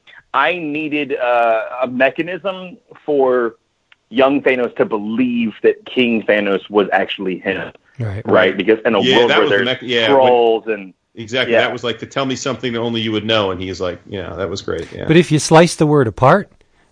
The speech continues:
Speaker 2: Dione, part of it is God.
Speaker 1: Mm-hmm.
Speaker 2: Dio.
Speaker 1: Sure.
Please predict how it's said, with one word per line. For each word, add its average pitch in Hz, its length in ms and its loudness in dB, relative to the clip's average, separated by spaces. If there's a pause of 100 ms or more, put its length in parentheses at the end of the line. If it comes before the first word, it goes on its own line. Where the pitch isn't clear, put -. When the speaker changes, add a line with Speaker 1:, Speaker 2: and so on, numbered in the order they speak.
(120)
Speaker 2:
Dione, 131 520 6 (460)
part 170 240 4
of 127 120 -2
it 110 160 -6
is 135 180 -4
God. 165 360 4
Speaker 1:
Mm-hmm. 180 200 -2 (200)
Speaker 2:
Dio. 151 360 2 (1200)
Speaker 1:
Sure. 160 340 2